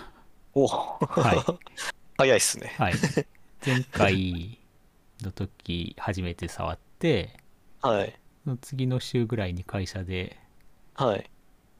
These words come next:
Speaker 2: 「バーチャルオフィス作ったんで、みんな出勤してください」っつって、
Speaker 1: <laughs>
Speaker 2: まあ、それでもまあ、全員、常に出勤してるわけじゃないっすけど、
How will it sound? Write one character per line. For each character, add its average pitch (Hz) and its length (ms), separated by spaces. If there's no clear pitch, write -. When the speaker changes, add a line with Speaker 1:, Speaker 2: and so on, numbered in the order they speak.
Speaker 2:
「バ 110 120
ー - 20
チ - 100
ャ 107 40
ル 107 80
オ 107 40
フ - 80
ィ - 20
ス - 180
作 - 200
っ - 20
た - 240
ん 80 40
で、 85 100
み 92 120
ん 92 40
な 92 100
出 - 260
勤 92 160
し - 80
て - 80
く - 100
だ 82 100
さ 92 160
い」 82 60
っ - 80
つ - 120
っ - 20
て、 110 340
Speaker 1:
<laughs> - 560
Speaker 2:
ま 143 80
あ、 120 60
そ - 120
れ 160 60
で 165 100
も 123 120
ま 95 140
あ、 92 60
全 117 260
員、 123 280
常 147 140
に 107 220
出 - 160
勤 110 200
し - 60
て 127 60
る 117 80
わ 117 100
け 98 100
じ - 80
ゃ - 20
な 82 160
い 80 40
っ - 40
す - 120
け - 120
ど、 - 260